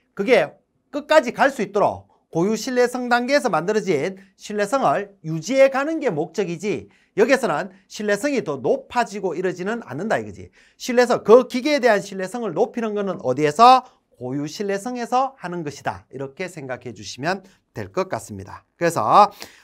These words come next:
어, 어떻게 보면 사용 단계에서 신뢰도는 증가하지 않는다라는 거는 요거는 다시 풀어서 쓰면 고유, 고유 신뢰도, 고유 신뢰도를,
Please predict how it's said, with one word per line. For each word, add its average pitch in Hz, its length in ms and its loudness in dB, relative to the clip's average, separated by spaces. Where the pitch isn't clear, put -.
어, 165 160 0
어떻게 247 320 0
보면 233 240 0
사용 254 320 0
단계에서 208 600 2
신뢰도는 185 580 -6
증가하지 214 480 2
않는다라는 175 920 2
거는 165 420 2
요거는 190 240 0
다시 196 320 -2
풀어서 269 300 0
쓰면 185 540 0
고유, 220 580 -2
고유 147 220 -4
신뢰도, 208 840 2
고유 160 560 -4
신뢰도를, 165 1080 2